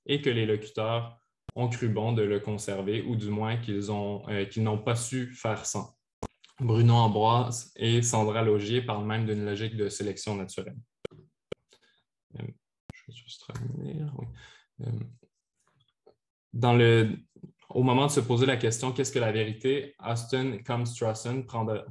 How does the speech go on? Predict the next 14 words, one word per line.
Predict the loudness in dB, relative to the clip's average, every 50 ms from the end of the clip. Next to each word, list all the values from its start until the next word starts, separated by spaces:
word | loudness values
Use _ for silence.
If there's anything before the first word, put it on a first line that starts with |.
| -12 -6
prendra | -2 0 0 2 2 2
donc | 2 2 2 0 -2 -4
pour | -6 -4 -2
point | -2 0 0
de | 2 2
départ | 0 0 0 -2 -2 -2 -2 -4 -8 _ -20 -20 _ _ _ _ _ _ 0
le | 2 4
langage | 4 4 4 6 6 4 4 2 -2 -4
ordinaire | -2 0 0 0 0 0 2 2 0 0 0
en | -2 -2
s'intéressant | -2 -4 -4 -4 -4 -4 -4 -4 -6 -4 -6 -4 -6 -6 -6
à, | -4 -2 0 0 2 0 0
euh, | 0 -2 -2
l'usage | -2 -2 -2 0 0 0 0 0 -2